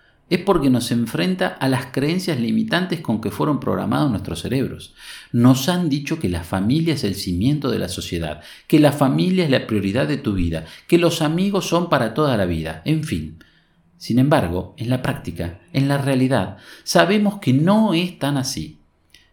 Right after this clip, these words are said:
Estoy completamente seguro de que tú conoces al menos un caso, sé que son más, pero por lo menos uno, de personas cuyos enemigos eran sus padres o sus hermanos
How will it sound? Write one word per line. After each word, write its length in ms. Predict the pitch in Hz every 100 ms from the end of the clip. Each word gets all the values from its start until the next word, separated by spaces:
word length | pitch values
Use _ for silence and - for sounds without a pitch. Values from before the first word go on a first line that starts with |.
| -
Estoy 240 | 131 180
completamente 880 | 180 131 123 165 180 151 131 156 147
seguro 400 | - 107 135 143
de 100 | 98
que 100 | 98
tú 200 | 90 151
conoces 480 | 123 123 110 104 87
al 100 | 98
menos 320 | 139 113 -
un 160 | 156 120
caso, 540 | 113 87 - 104 - _ _ _ _
sé 240 | - 107
que 100 | 104
son 240 | 95 85
más, 400 | 98 104 117 - _
pero 220 | - 85
por 120 | 85 82
lo 100 | 90
menos 280 | 107 92
uno, 380 | - 78 78 - - - - -
de 80 |
personas 500 | 151 165 165 196 196
cuyos 380 | - 143 139 131
enemigos 540 | 131 127 160 185 175 160
eran 160 | 151
sus 160 | 139 143
padres 520 | - 151 160 160 156
o 60 | 101
sus 220 | 98 90
hermanos 560 | 92 131 165 170 165